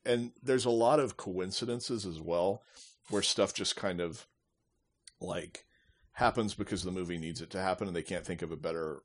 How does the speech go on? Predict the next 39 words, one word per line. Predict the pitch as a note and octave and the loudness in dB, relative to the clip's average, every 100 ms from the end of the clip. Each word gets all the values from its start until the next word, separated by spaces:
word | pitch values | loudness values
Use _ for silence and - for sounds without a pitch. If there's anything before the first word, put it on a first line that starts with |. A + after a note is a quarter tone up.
| _ | _
way. | D#2+ E2 E2+ G#2 C3+ | -12 -4 -2 0 -2
So | - | -4
it's | F2+ - | -6 -8
just | F2 - | -8 -4
like, | E2 - | -4 -2
"Oh, | - C#3+ G2+ E2 - - _ _ _ | 2 4 4 0 -6 -20 _ _ _
uh, | G2 F#2 F2 E2+ D#2+ | 2 6 6 6 0
you | G2+ | -2
know, | F2 F2 - | -2 -2 -2
these | A2+ - | -2 0
two | B2 | -2
characters | - A2 A#2 G#2+ | 2 0 0 -4
just | G#2 | 2
happen | G#2 G2+ | 2 4
to | G#2 | 2
run | G2 F#2+ | 2 0
into | F2+ | -2
each | F#2 F2+ | -2 0
other | E2+ | -2
at | D#2+ | -2
the | |
exact | D#2+ E2 D2 | -2 -2 -4
same | - D2 | -4 -8
time." | C2 - _ _ | -10 -12 _ _
It's | - | -8
like, | D#2+ - | -6 -6
okay, | E2+ E2 D#2 D#2+ - - - - - | -6 -4 -6 -6 -8 -10 -14 -16 -4
you | G2 | 0
know, | F#2 | 0
and | A2 | 2
you | A#2 | 0
just | C3+ - | 0 0
have | D3+ | 0
to | G#2+ | 0
buy | E2 - D#2+ F2+ | -4 -2 2 4
those. | D#2+ C#2+ C2+ D2 - | 2 -2 -4 -6 -8
And | A#2 A2 | -2 0
I | |
think | G2+ D#3 D#3+ - | 2 0 -2 -6